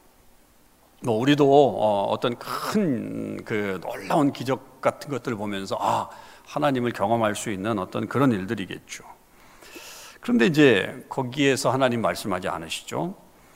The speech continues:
두 번째는 이제 지진이 일어났죠. 아, 역시 지진도, 어, 하나님의 사건이라고 보는 거죠.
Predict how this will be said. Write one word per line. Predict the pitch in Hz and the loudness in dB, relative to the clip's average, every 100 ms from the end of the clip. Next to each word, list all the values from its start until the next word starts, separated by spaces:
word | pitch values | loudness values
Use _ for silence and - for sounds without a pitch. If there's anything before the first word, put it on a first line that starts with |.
| - - - | -20 -20 -14
두 | - 135 | -2 4
번째는 | 202 208 226 202 | 4 6 4 4
이제 | 135 | 2
지진이 | - - 123 151 190 156 120 92 | 0 -2 -2 2 4 6 4 0
일어났죠. | 113 117 110 85 - - 165 214 110 | -2 -2 -2 -4 -8 -4 -4 -4 -8
아, | 98 101 | -8 -6
역시 | 117 - 196 | -6 -4 -6
지진도, | - 143 202 208 120 | -4 -4 -2 -2 0
어, | 95 127 196 107 98 92 | -2 -2 -4 -4 -4 -4
하나님의 | - 196 175 156 139 143 147 - | 0 2 4 2 4 4 2 0
사건이라고 | - 135 - 143 110 101 101 | 0 0 4 2 2 0 0
보는 | 101 98 | -4 -4
거죠. | 85 80 117 190 | -6 -6 -4 -6